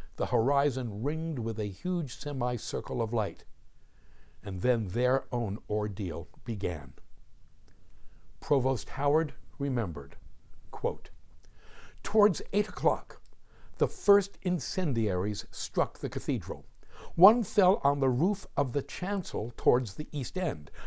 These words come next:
Another fell right through the floor beneath the pews at the head of the nave, near the lectern. Another struck the roof on the south side aisle above the organ,"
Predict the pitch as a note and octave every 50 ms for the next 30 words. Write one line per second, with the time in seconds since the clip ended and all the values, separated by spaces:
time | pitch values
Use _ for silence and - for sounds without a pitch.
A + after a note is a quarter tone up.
0 | - - C3 B2+ C3 C3 D3+ E3 - - E3+ D3+ D3+ D3 A2+ A2 B2 C#3+ G3 F#3+
1 | F#3+ - - - F#3+ F#3+ D#3 E3+ D#3+ - - F3 D3 B2+ G#2 G#2 G#2 A#2+ A#2 C3
2 | C3 - - C3 - - - - F3 F3+ F#3+ F#3 C#3+ - - - B2+ - - -
3 | - - - F3+ E3 D3 C#3 B2+ D3 C#3 B2+ C#3+ B2 F#2 E2+ - - - - -
4 | - F#3 B3 C4 A3+ D#3 F#3 G3 A3 G#3 - - - - F#3 C3+ F#2+ D#2+ - -
5 | - - - - - - - - - - A2 A2+ A#2 B2 B2+ C3 D#3 D3+ - -
6 | - - F3 E3+ - - - D#3 C#3 C#3 C#3+ C#3 - B2+ A2+ G#2+ G#2+ - - -
7 | - C3+ C#3+ D3 - - - - - - C#3+ B2+ A#2+ B2 B2 - - - A2+ A2
8 | F#2+ F#2 F#2 E2+ - - - - - - - C3+ A#2+ F#2+ - - D3 A#2+ G2+ G2+
9 | G#2 B2+ C3 - - C3 A#2+ G#2+ F2+ F#2 E2 - -